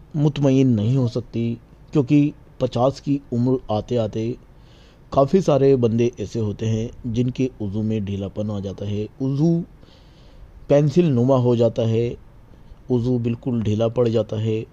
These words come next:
बीवी को मज़ा ही नहीं आता, टाइमिंग तो बस नाम मात्र की रह जाती है। तो इस उम्र में आने के बाद काफ़ी सारे बंदे जो है वो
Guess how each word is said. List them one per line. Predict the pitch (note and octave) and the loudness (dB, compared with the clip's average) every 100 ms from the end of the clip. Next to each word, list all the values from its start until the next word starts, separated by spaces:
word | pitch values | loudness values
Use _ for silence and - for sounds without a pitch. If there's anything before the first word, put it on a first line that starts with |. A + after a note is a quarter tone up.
| A#2 | -4
बीवी | A#2 D#3+ | 0 0
को | E3 E3 | 0 0
मज़ा | C3 A#2 | 0 0
ही | A#2 A#2+ | 0 2
नहीं | A#2 A#2 | 0 0
आता, | G#2+ - A2+ | -2 -6 -8
टाइमिंग | - G2+ A2+ A2+ | -6 -4 -4 -4
तो | A2 A2+ G#2+ - - - - - - - - - - - - - - | -4 -6 -6 -12 -20 -20 -20 -20 -20 -20 -20 -20 -20 -20 -20 -18 -4
बस | A#2+ E3 - | 2 2 2
नाम | C3 B2+ C3+ C#3+ | 0 2 4 2
मात्र | B2 A#2 | 0 -2
की | G2+ C#3 | -6 -2
रह | C3 G2+ | 0 0
जाती | F#2+ F2 F#2 | -2 -6 -8
है। | F2+ - - - - - - - - - - | -10 -12 -18 -20 -20 -20 -20 -20 -18 -12 -6
तो | A2+ - | -6 0
इस | G#3 - - D3+ | 2 2 -4 0
उम्र | C#3+ D3 | 2 4
में | D3 D3+ - | 4 4 0
आने | A2+ A2 B2 | -4 -2 -2
के | B2 | 0
बाद | A#2 A#2 A#2+ - - - - | 0 0 -2 -8 -20 -14 -2
काफ़ी | B2 A#2 C#3+ | -2 0 -2
सारे | - A2+ A2+ C3+ - | -2 0 -2 -4 -6
बंदे | A#2 A2+ A2 A#2+ - - - - - A2 | -4 -2 -2 -4 -12 -20 -20 -20 -10 -4
जो | A2+ A#2+ | 0 2
है | A#2+ A#2+ | 2 0
वो | A#2 A#2 | 0 0